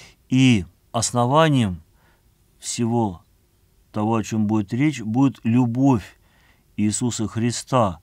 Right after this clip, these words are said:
к тем, кто остаётся, э, к тем, э, кто поверил в Него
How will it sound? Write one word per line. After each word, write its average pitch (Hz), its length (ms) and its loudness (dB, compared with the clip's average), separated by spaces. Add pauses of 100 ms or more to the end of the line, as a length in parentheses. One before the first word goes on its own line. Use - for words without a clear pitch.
(380)
к 160 320 -2 (1300)
тем, 127 420 -2 (200)
кто 117 220 -4
остаётся, 127 840 0 (680)
э, 95 220 -4
к 92 120 -16
тем, 139 480 -2 (180)
э, 101 320 -2
кто 120 520 -2 (100)
поверил 120 520 0
в 104 60 -2
Него 113 440 -2